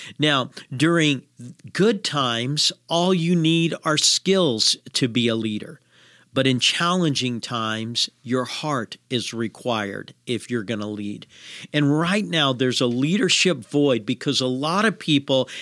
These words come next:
have skills of leadership, but they don't have the heart of leadership. And since they don't have the heart of leadership, it is failing them right now because people,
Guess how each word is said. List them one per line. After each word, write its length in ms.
have 240
skills 580
of 160
leadership, 640
but 180
they 120
don't 300
have 320
the 140
heart 600
of 160
leadership. 760
And 140
since 320
they 160
don't 380
have 280
the 160
heart 380
of 140
leadership, 920
it 160
is 180
failing 640
them 240
right 260
now 280
because 420
people, 760